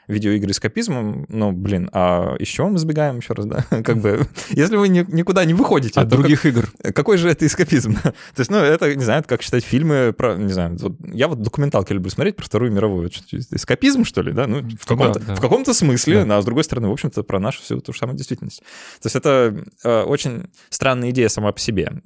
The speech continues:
Speaker 2: Я
Speaker 1: А.
Speaker 2: даже, если позволишь, ещё пробью дно как антрополог, да, то есть, э, я вам хочу сказать, что мы в виртуальном мире живём даже давнее, чем ты сказал, потому что, э, в принципе, вся наша культура — это виртуальный мир.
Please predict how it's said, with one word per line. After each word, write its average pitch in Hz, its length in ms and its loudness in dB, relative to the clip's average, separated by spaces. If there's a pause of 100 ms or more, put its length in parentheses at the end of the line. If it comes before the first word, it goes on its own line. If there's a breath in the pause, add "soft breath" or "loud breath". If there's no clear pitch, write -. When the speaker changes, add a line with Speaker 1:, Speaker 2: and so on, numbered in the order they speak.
Speaker 2:
Я 143 140 6
Speaker 1:
А. - 20 6
Speaker 2:
даже, 135 260 4
если 123 420 4
позволишь, 127 520 0
ещё 117 380 0
пробью 107 380 2
дно 143 320 2
как 107 140 -6
антрополог, 107 560 0
да, 120 240 4
то 110 140 -4
есть, - 260 -6
э, 104 400 2
я 104 80 0
вам 104 120 2
хочу - 320 -4
сказать, 117 240 -2
что - 140 -2
мы 110 140 4
в 104 40 -2
виртуальном 110 400 2
мире 110 260 2
живём 104 340 0
даже 104 200 0
давнее, 107 460 0
чем 104 240 -4
ты 110 120 -2
сказал, - 440 -6
потому - 320 -2
что, - 220 -4 (280)
э, 110 460 -2
в - 120 -20
принципе, 120 360 -4
вся - 160 -4
наша 104 200 -4
культура — 175 440 -2
это - 180 -6
виртуальный 101 460 -2
мир. 92 180 -6